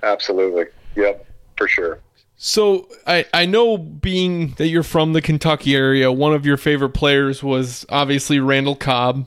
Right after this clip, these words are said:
Speaker 2: uh, who had a great career with the Packers. What was, what was going through your, uh, heart or your mind this offseason to see him go to Dallas now instead of sticking around in Green Bay?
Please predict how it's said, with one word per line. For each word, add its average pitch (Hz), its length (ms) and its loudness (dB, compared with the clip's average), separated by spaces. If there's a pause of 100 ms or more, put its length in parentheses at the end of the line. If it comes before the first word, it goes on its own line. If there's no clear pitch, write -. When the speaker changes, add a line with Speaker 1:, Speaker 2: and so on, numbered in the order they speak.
(120)
Speaker 2:
uh, 123 380 0
who 120 320 -4
had 131 200 0
a 127 60 -4
great 139 320 -2
career 147 320 0
with 131 120 -2
the 131 60 -6
Packers. 127 440 -6
What 175 180 0
was, 190 380 -2 (640)
what 202 160 2
was 226 160 -2
going 208 240 2
through 196 220 -4
your, 160 380 4
uh, 147 280 4
heart 151 320 0
or 156 120 2
your 139 140 2
mind 139 720 0
this 151 300 0
offseason 131 580 0
to 127 80 0
see 147 220 0
him 131 260 -2
go 139 220 0
to 131 260 -6
Dallas 131 560 -2
now 123 340 0
instead 131 320 -2
of 127 120 -4
sticking 139 260 -4
around 131 220 0
in 127 80 -4
Green 131 240 -2
Bay? 139 260 0